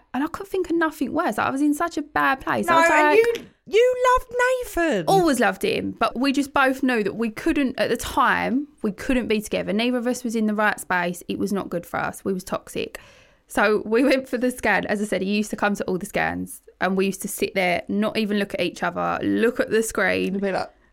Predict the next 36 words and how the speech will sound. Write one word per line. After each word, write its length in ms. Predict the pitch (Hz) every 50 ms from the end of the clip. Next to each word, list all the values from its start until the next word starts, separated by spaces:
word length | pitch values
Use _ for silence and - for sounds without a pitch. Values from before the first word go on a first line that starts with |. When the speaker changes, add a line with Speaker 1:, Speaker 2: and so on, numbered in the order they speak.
| _ _ _
Speaker 1:
and 160 | - 220 220
just 220 | 202 214 247 - -
be 140 | 226 208 202
like, 320 | 190 190 190 190 196 - _ _ _ _ _ _ _ _ -
"Hmm." 100 | 320 294 294 - _ _ _ _ _ _ _ _ _ - - _ _ _ _ _ _ - _ -
Like, 160 | 220 202 -
trying 200 | - 226 208 202
to 60 | 196
be 100 | 190 196 185
really 180 | 196 190 190
polite. 200 | 196 - - -
And 260 | 196 190 208 - -
at 100 | 220 -
the 80 | - 247
time, 240 | - 277 262 233 202
he 60 | 196
didn't 220 | 185 208 202 190 196
drive, 300 | 202 202 202 226 254 254
so 80 | - 226
we 80 | 220
used 180 | 220 226 220 -
to 60 | 220
have 100 | 214 -
to 80 | - -
get 160 | - - -
someone 240 | - 214 202 202 190
to 100 | - 202
drop 280 | - 226 233 - -
him 100 | 214 180
all 100 | 226 254 262 294
the 100 | 302 302
way 60 | 311
down 140 | 311 311 302
to 60 | 302
Speaker 2:
Oh. 720 | 302 302 302 311 320 311 311 311 302 302 302 302 302 311 302
Speaker 1:
Keene, 160 | 294 294